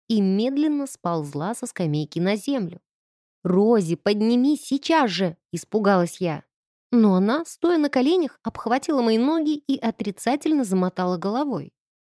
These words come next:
«Прости меня, прости. Я виновата, я отдам тебе всё до последней монеты.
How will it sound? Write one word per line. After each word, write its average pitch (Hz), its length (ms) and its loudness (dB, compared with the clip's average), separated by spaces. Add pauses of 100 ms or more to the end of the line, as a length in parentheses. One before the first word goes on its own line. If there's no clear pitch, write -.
(600)
«Прости 156 480 -2
меня, 147 260 -6 (160)
прости. 175 840 -2 (500)
Я 233 240 2
виновата, 214 680 -2
я 240 300 0
отдам 254 300 0
тебе 247 240 -2
всё - 440 0
до 220 120 0
последней 240 540 0
монеты. 247 580 -2